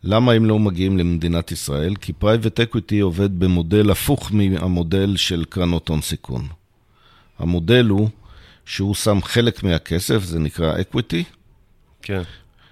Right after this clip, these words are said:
Speaker 1: וחלק מהכסף הוא לוקח כהלוואה, כלומר debt.
Speaker 2: כן.
Speaker 1: ואם אין, אין לו debt, הוא לא עושה את ההשקעה. אין לו, אין לו, הוא לא יכול לקחת הלוואה, הוא לא מבצע את ההשקעה.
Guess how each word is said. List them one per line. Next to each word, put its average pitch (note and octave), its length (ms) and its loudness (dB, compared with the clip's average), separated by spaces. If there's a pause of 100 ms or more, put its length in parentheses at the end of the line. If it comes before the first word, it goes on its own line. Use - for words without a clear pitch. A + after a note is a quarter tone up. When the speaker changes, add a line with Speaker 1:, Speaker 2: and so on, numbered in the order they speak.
(220)
Speaker 1:
וחלק F2 560 0
מהכסף A#2 600 -2
הוא G2 80 0
לוקח F2+ 400 -2
כהלוואה, D#2 560 -4 (360)
כלומר F2 340 -6 (280)
debt. D2+ 360 -4 (600)
Speaker 2:
כן. F2+ 200 -6 (1120)
Speaker 1:
ואם G2 360 -2
אין, B2+ 300 2 (140)
אין A#2 300 2
לו A#2+ 480 6
debt, - 460 2
הוא G2 120 -2
לא G2+ 80 2
עושה G2+ 260 0
את - 120 -6
ההשקעה. D#2 500 -2 (460)
אין G2+ 140 -2
לו, A2 340 4
אין G#2+ 180 0
לו, G#2+ 80 2 (420)
הוא G2 140 -6
לא G#2+ 240 2
יכול G#2 260 0
לקחת - 320 -4
הלוואה, G2+ 280 2
הוא G#2+ 100 2
לא F#2+ 120 0
מבצע F2+ 360 -2
את - 120 -6
ההשקעה. D2+ 420 -6